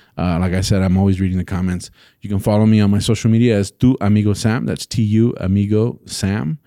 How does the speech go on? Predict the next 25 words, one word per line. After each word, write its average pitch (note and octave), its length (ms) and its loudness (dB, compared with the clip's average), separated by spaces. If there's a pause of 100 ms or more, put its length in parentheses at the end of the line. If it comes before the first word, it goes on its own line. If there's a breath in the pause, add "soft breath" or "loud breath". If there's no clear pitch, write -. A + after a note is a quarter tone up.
(340 soft breath)
And, F2+ 440 -2
uh, F2 340 -2
you F#2+ 120 -4
can, G2 100 -4
f-, - 180 -12 (100)
that's F#2+ 220 -6
also F#2 240 -6
the F#2+ 80 -2
YouTube G2 380 -2
channel. G#2 400 -2 (340 soft breath)
And, G2 380 -2
um, F#2+ 480 -4
you A2+ 140 -8
can A#2 80 -4
find A2+ 200 0
me A#2 80 4
on G#2+ 220 0
Spotify G#2+ 640 -2
and G2+ 100 0
other F#2+ 180 -2
platforms G2 500 -2
as G2 260 -2
Ta F#2 160 -6
Cagado F2 420 -2
Podcast. - 600 -2